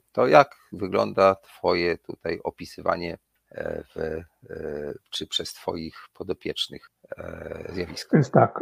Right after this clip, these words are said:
Speaker 2: e, zaczęło się to w zeszłym roku. Młodzież, e, skupiona w, wokół Fundacji Centrum Badań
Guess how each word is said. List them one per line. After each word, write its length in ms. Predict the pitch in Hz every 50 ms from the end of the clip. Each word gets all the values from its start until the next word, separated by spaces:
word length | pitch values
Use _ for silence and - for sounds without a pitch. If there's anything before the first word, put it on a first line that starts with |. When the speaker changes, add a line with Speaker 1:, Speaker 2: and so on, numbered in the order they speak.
| 392 - 147
Speaker 2:
e, 120 | 147 139 131 131 131 127 123 120 120 123 - - - - _ _ _ _ - -
zaczęło 300 | 139 127 - - 196 170
się 140 | - -
to 100 | - 202
w 40 | 135
zeszłym 380 | 151 147 127 - - 135 120 117
roku. 600 | 120 110 101 - - - 147 160 180 196 285 247 180
Młodzież, 680 | 135 131 131 127 117 117 117 110 110 - - - - 127
e, 320 | 117 117 110 107 104 104
skupiona 840 | 104 - - - - 107 - - 123 113 110 104 104 101 101 101 - _ - _ _ _ _ -
w, 540 | 143 123 110 117 113 110 104 104 101 98 98 98 - _ _ _ _ _ _ - -
wokół 580 | 135 127 - - 117 107 101 104 - - - - - - - - -
Fundacji 480 | - 120 113 110 113 113 110 - - 123
Centrum 500 | - - 120 113 104 - - 120 110 101
Badań 420 | 110 104 104 98 104 101 98 95